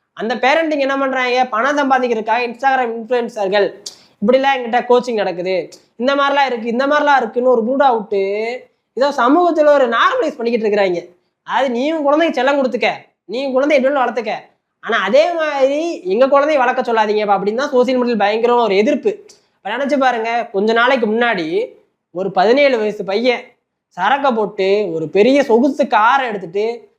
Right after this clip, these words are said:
ரெண்டு பேரும் ஏத்தி கொண்டிருக்கிறாங்க. அவனுக்கு என்ன தெரியுமா, மைனர் அப்படின்ட்டு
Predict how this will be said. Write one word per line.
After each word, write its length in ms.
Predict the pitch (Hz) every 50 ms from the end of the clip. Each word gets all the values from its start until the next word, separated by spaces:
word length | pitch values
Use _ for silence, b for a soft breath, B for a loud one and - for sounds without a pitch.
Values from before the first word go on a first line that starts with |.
| _ _ _ _
ரெண்டு 360 | - 190 220 269 285 285 285
பேரும் 180 | 247 285 302 285
ஏத்தி 160 | 262 233 269
கொண்டிருக்கிறாங்க. 840 | 214 240 226 226 240 233 214 220 - 190 185 180 175 170 170 180 - _ _ _ _ _ _ _ _
அவனுக்கு 320 | - 160 208 247 254 233
என்ன 140 | 247 269 311
தெரியுமா, 600 | 320 320 285 277 254 240 240 254 262 254 208 156 - _ _ _ _ _ -
மைனர் 500 | 185 208 247 285 320 330 320 330 320 285
அப்படின்ட்டு 880 | 233 220 - - 233 240 220 185 160 175 180 202 208 226 247 254 -